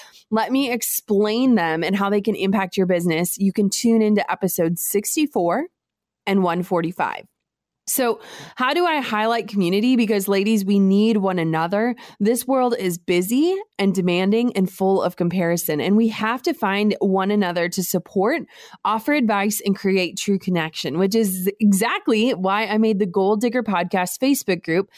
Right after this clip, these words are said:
and the Goal Digger Podcast Instagram, because I want to be connected to you. And I want to connect you guys to one another. And with this whole network of dreamers and doers, I truly believe we're better together.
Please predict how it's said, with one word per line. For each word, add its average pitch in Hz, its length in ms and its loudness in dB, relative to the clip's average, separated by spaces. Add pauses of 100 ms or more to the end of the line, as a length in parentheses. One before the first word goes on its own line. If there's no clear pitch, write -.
(300)
and 339 360 0
the 320 80 -2
Goal 302 180 0
Digger 294 240 0
Podcast 294 500 -2
Instagram, 190 540 0
because 226 260 0 (100)
I 247 200 -2
want 294 300 -2
to 240 80 -2
be 214 120 2
connected 202 580 0
to - 120 -4
you. 180 520 2 (460)
And 269 220 0
I 392 60 2
want 277 160 0
to 254 80 -4
connect 262 340 -2
you 262 80 0
guys 247 260 -2
to 247 100 0
one 208 180 2
another. 190 540 2
And 190 180 2
with 214 160 2
this 208 200 -2
whole 240 380 0
network 208 380 -2
of 180 160 -4
dreamers 208 360 2
and 185 160 2
doers, 180 400 0 (380)
I 185 60 -8
truly 247 380 2
believe 196 280 2
we're 180 80 2
better 180 320 0
together. 160 600 -2